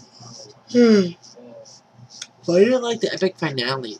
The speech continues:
of the, the third act, like, the battle. I'll explain why in a little bit, but let's talk about, uh, performances overall, right? Perform-, overall, performances in this film is top-notch, I think. Miles Teller,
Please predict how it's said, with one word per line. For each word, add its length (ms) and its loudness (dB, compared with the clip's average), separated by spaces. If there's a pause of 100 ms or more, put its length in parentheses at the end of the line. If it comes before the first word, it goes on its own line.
of 100 -20
the, 100 -16 (300)
the 60 -20
third 240 -10
act, 320 -18
like, 260 -16 (420)
the 120 -12
battle. 420 -6 (540)
I'll 120 -2
explain 320 -6
why 140 -10 (680)
in 60 -10
a 40 -6
little 200 -8
bit, 160 -18
but 160 -12 (760)
let's 220 -14
talk 180 -2
about, 340 0
uh, 320 -4
performances 800 -14
overall, 440 -20
right? 320 -10
Perform-, 480 -12
overall, 800 0 (340)
performances 720 -6
in 60 -12
this 220 -8
film 240 -10
is 240 -12
top-notch, 720 -6
I 80 -12
think. 300 -18 (560)
Miles 420 -6
Teller, 480 -6